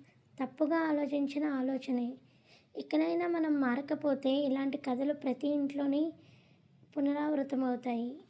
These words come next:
కాబట్టి ఆడపిల్లల్ని తక్కువగా చూడకండి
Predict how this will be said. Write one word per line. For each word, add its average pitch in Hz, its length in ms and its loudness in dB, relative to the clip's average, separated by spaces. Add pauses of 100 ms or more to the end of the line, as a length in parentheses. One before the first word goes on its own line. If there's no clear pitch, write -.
కాబట్టి 277 580 -2
ఆడపిల్లల్ని 285 880 2
తక్కువగా 294 500 -2
చూడకండి 262 720 -2